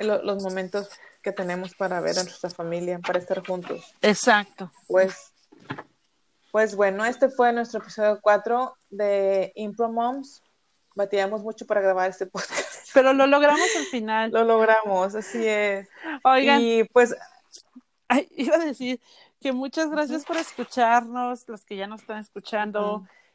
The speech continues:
Speaker 2: que nos dejen sus comentarios, que nos sigan en, en el Instagram.
Speaker 1: Instagram.
Speaker 2: Y en nuestros Instagrams personales que tenemos, que es,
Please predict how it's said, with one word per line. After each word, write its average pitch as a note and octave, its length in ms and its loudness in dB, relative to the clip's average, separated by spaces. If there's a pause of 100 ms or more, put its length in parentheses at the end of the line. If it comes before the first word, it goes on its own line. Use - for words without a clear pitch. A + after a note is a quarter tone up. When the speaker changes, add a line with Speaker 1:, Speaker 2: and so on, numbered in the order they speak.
Speaker 2:
que G#3 140 -4
nos G3+ 180 -2
dejen A#3+ 300 0
sus B3+ 160 -10
comentarios, G#3+ 880 0
que G3+ 140 -6
nos E3+ 160 -14
sigan A3 360 -8
en, F3+ 460 -10 (440)
en F#3+ 300 -6
el F3+ 460 -4 (460)
Instagram. A3+ 720 4
Speaker 1:
Instagram. A3 400 -6 (960)
Speaker 2:
Y G#3+ 260 0
en A3 140 4
nuestros A3+ 360 2
Instagrams C4 640 0
personales G#3 720 -8
que G#3+ 120 -14
tenemos, G3+ 680 -10
que F#3+ 520 -8
es, G3+ 200 -14